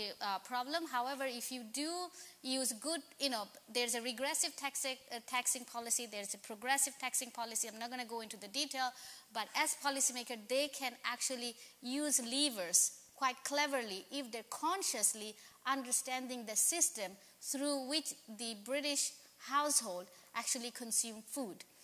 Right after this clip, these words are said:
And this is not a rocket science, it's just about all of system approach. There are methodologies, there are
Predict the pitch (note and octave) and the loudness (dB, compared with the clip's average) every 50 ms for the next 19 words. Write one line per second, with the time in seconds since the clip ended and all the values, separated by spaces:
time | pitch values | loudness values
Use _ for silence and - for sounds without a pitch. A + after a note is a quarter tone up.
0 | - - - - - - A#3+ A#3+ A#3+ A3+ D4 D4 - E4+ D#4+ D4 D4 D4 C#4 C4 | -20 -20 -20 -14 -4 -2 -2 -2 0 2 4 4 4 4 2 -2 -2 0 0 0
1 | A#3+ A3+ G#3+ G#3 G#3+ A3+ A3+ - B3+ - - - A#3+ A#3 C4+ E4+ E4 - - A#3 | -2 -2 -2 -2 -2 -2 -2 -4 -6 -4 -4 -4 -2 -2 -2 -2 -2 -4 -6 -8
2 | A3 G#3 - C#4 C#4+ - - B3+ A3+ A3+ G#3 G#3 G#3 - - - - - - - | -6 0 2 2 4 4 2 0 -2 0 -2 -4 -4 -6 -18 -20 -20 -20 -20 -20
3 | - - - - C4+ C4+ C#4+ D4 D4 D4 - - C#4+ C4+ - - C4+ B3+ A#3 A3 | -20 -16 -2 4 6 6 6 6 6 4 6 6 8 8 8 6 4 -2 -4 -6
4 | - - - A#3+ A#3+ C#4 D#4+ - - - - A3 A3+ A3+ A3 A3 - A#3 B3+ D#4 | -6 -4 -2 0 0 0 0 -2 -8 -10 -8 -4 0 0 0 2 2 2 0 2
5 | D4+ C#4 C4 - C4+ A#3 B3+ B3 A#3+ B3 B3 A3+ B3 B3+ A#3+ A#3+ G#3 A#3 A3 G#3+ | 0 0 -2 -2 -2 0 0 0 0 0 -2 -4 -2 -2 -2 -2 -2 -4 -4 -4
6 | G#3+ A#3 B3+ D4 E4 | -2 0 2 2 2